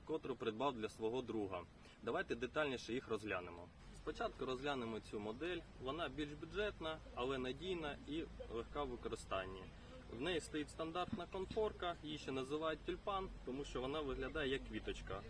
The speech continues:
По окружності вогонь і всередині маленькі вогники. Ця модель постачається у кейсі, це зручно для зберігання та транспортування. Модель живиться від сангового балону, є редуктор, тому все буде безпечно. Також є регулювання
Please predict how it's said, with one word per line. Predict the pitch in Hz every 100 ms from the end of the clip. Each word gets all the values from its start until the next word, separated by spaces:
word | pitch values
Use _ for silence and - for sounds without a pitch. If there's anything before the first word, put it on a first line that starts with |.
| -
По | 135
окружності | 139 165 160 156 - 156
вогонь | 165 165 208 196
і |
всередині | 123 - 120 156 131 117 110 -
маленькі | 113 120 135 120 107
вогники. | 101 95 98 92 92 90 - - - - - -
Ця | 202
модель | 175 139 139
постачається | - 127 - - 165 156 -
у | 170
кейсі, | - 208 208 - 151
це | 143
зручно | 131 135 123 123
для | 120 123
зберігання | 117 127 135 139 131 131
та | 139
транспортування. | 131 156 143 170 165 185 202 190 175 156 - - -
Модель | - 147 160
живиться | 123 131 131 120 139
від | 147
сангового | - 175 170 175
балону, | 165 185 190 214 190 165 -
є | 135 160
редуктор, | 143 147 208 - 165 -
тому | 170 170
все | -
буде | 156 160 156
безпечно. | 151 156 - 160 - 139 139 - - - -
Також | 185 - 151
є | 160 151
регулювання | 139 143 147 147 151 143 135